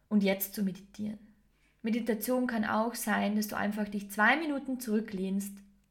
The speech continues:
in deinem Büro, auf deinem Bürostuhl und einfach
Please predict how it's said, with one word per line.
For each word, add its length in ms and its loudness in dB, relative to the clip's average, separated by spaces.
in 140 2
deinem 300 4
Büro, 360 0
auf 180 -10
deinem 280 0
Bürostuhl 800 -6
und 220 -2
einfach 380 0